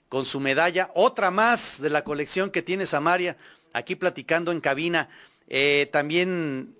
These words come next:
te manda Rocío Vizcaíno, eh, Eliseo Villarreal, saludos, felicidades para Marisela, Diana y Samaria.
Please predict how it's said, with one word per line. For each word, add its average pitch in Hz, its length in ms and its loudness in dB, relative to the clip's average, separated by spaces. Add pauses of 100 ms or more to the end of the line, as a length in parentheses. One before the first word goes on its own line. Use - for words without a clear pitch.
(220)
te 131 120 0
manda 160 540 2
Rocío 139 320 -2
Vizcaíno, 156 800 0 (560)
eh, 123 320 0
Eliseo 139 360 0
Villarreal, 170 680 0 (120)
saludos, 180 640 -2
felicidades 143 480 0
para 143 220 0
Marisela, 170 580 2
Diana 185 420 0
y 160 120 -8
Samaria. 156 500 0